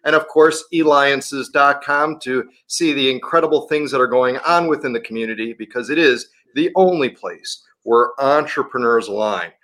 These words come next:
Well, I'm really excited, really excited about our next guest. Check this out. He's the founder of dot loop, and he ends up selling it to Zillow.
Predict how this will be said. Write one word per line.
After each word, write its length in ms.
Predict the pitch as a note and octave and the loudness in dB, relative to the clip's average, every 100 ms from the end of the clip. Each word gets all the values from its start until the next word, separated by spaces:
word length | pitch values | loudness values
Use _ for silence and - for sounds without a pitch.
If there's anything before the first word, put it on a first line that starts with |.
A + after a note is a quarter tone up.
| _ - D3+ | _ -4 4
Well, 180 | E3+ | 6
I'm 100 | E3+ | 6
really 380 | G3+ A#3+ C#4 B3+ | 6 6 4 4
excited, 640 | F#3+ - - F#3 F3+ A#2+ - | 4 2 2 2 2 0 -4
really 380 | A#2 A3+ A#3+ D3 | -4 0 4 4
excited 420 | C3+ - D3 C#3+ | 2 -2 -2 -2
about 200 | C3+ C3 | 0 0
our 100 | B2+ | 0
next 340 | C#3 C#3+ - | -2 -4 -6
guest. 360 | D3 A#2 G#2 - | -4 -4 -6 -2
Check 220 | A3+ A3+ | -2 0
this 220 | F#3 - | -4 0
out. 260 | E3 G2+ E2 _ _ _ _ _ _ - | 0 0 -4 _ _ _ _ _ _ -6
He's 180 | F3+ | -2
the 120 | F#3 F3+ | 0 -2
founder 560 | - G3+ B3+ C#4 C#4 | 0 2 4 4 4
of 200 | E3 - | 4 2
dot 340 | D3+ C#3 D#3+ G2 | 2 2 0 -6
loop, 200 | F#2 - - | -16 -16 -16
and 100 | C3 | -10
he 140 | F3+ | -6
ends 220 | G#3 A#3 A3+ | -4 -4 -4
up 140 | A3 | -6
selling 420 | - G3+ G3 G3+ | -4 -2 0 -2
it 160 | G3 G3 | -6 -6
to 100 | G#3 | -6
Zillow. 500 | E3+ C3+ G3 F3+ - | -6 0 2 2 0